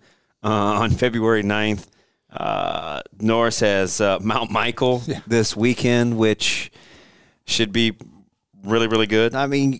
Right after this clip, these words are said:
Speaker 1: it, it will have a chance to sort itself out. In A, it's really interesting because that back half is so muddled, right? I mean, it's,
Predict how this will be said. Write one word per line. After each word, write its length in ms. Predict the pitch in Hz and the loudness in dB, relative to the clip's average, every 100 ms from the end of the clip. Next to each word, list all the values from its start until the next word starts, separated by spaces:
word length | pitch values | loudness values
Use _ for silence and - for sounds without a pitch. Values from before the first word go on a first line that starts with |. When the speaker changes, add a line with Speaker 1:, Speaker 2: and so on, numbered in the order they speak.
| - | -10
Speaker 1:
it, 560 | 131 120 - - - 165 | -16 -16 -14 -10 0 0
it 0 | - 156 | 2 0
will 160 | 156 | 2
have 240 | 147 147 131 | 2 2 0
a 60 | |
chance 440 | 117 127 123 117 - | -2 0 0 0 -2
to 120 | 113 | -2
sort 360 | - - 110 104 | -2 0 2 2
itself 520 | 95 - 110 101 - | -2 0 0 0 2
out. 300 | 98 90 - _ - | 2 2 -2 _ -2
In 280 | 139 127 - - | 0 0 -2 -2
A, 520 | 190 143 90 90 - _ _ _ _ _ _ _ _ _ _ - | 0 0 -2 -6 -14 _ _ _ _ _ _ _ _ _ _ -2
it's 280 | 208 - | 0 -2
really 400 | 95 135 156 113 | -4 2 2 4
interesting 560 | 98 90 104 - 113 113 | 2 0 -4 -4 -2 -2
because 360 | 117 - 143 120 | -2 0 0 2
that 340 | 123 104 - | 0 0 -4
back 320 | 127 165 175 | -4 -4 -6
half 500 | 123 117 123 110 - | -6 -2 0 -2 -4
is 200 | 110 101 | -6 -4
so 640 | - - 117 117 113 113 113 - _ _ _ | -4 -2 0 0 -2 -6 -12 -16 _ _ _
muddled, 400 | 151 165 90 - - _ _ _ _ _ _ _ _ _ _ - | -8 -6 -8 -16 -20 _ _ _ _ _ _ _ _ _ _ -2
right? 220 | 143 170 | 0 2
I 80 | 151 | 0
mean, 220 | 147 143 | 2 2
it's, 360 | 139 - - | 2 0 -6